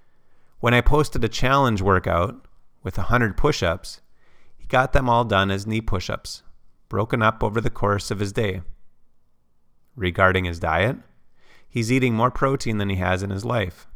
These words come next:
and though he's only lost six pounds, he's down two belt loops.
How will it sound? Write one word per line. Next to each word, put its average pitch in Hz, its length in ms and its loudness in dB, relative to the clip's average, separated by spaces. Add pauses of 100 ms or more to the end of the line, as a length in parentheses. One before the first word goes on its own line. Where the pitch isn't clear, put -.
(260)
and 92 160 -6
though 95 140 2
he's 101 140 0
only 104 200 0
lost 98 360 2
six - 280 -6
pounds, 123 380 -2
he's 113 180 -6
down 101 300 0
two 107 180 -6
belt 131 300 -2
loops. - 380 -12